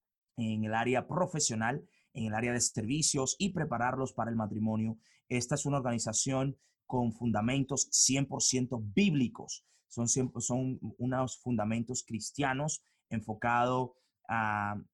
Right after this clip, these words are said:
a Dios, enfocado en la Biblia, basado en la Biblia, pero no está limitado a que tú tengas, eh, creencias de ningún tipo.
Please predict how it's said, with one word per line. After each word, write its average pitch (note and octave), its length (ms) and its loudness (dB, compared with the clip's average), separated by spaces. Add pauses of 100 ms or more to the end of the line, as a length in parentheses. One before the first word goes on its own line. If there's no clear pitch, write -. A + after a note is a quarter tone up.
(120)
a A2+ 100 0
Dios, C#3+ 520 4
enfocado A#2 440 -2
en B2+ 100 0
la A#2 80 2
Biblia, C#3+ 360 2
basado D3 500 4
en B2+ 80 -2
la A2+ 80 0
Biblia, A2 400 -2 (340)
pero F#3+ 420 4
no C3+ 140 2
está D3 240 2
limitado C3 760 2
a A2+ 120 -2
que A2 80 -6
tú B2 200 -4
tengas, B2+ 640 0 (200)
eh, A2 400 -2 (280)
creencias B2+ 680 -2
de A#2 100 -2
ningún A#2 400 -2
tipo. - 380 -2